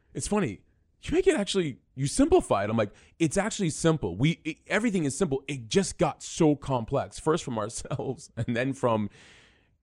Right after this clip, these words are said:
you know, from the macro." It just got so energetically complex when it's actually very simple. And we are the answer. All of ourselves are the answer. There was a, um,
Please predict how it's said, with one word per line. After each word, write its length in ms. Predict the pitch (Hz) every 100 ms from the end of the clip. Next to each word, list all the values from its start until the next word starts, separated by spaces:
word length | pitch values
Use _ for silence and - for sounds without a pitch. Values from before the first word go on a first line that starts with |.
| _ _
you 140 | 120
know, 360 | 120 107 101 90 _
from 300 | - 120 110
the 60 |
macro." 640 | 104 95 90 - 82 92 - _
It 160 | 123 110
just 360 | 135 - -
got 380 | 104 127 113 101 -
so 840 | - - - - 165 143 139 135 -
energetically 800 | 135 127 101 117 113 - 107 107
complex 800 | - 104 92 - 113 104 - - - _ _
when 200 | 104 107
it's 120 | 98
actually 280 | - 110 110
very 260 | 92 98 90
simple. 600 | - - 123 - 69 -
And 300 | 107 104 98 87 _ _ _ _ _ _ 104
we 180 | 104 120
are 200 | 107 113
the 200 | 107 110
answer. 300 | 135 107 - - -
All 220 | - 135
of 100 | 127
ourselves 380 | 120 - 98 95
are 40 |
the 120 | 98
answer. 300 | 104 98 95
There 200 | 101 120
was 160 | 123 104
a, 160 | 110 90
um, 460 | 104 98 92 87